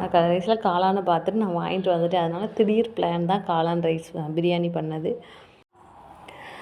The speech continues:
தண்ணி கொதிச்சிருச்சு. அரிசியும் போட்டாச்சு.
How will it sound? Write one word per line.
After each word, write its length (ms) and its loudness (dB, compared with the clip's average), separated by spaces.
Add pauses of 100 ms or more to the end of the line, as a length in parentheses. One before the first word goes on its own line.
(140)
தண்ணி 280 4
கொதிச்சிருச்சு. 840 2 (140)
அரிசியும் 540 0
போட்டாச்சு. 580 0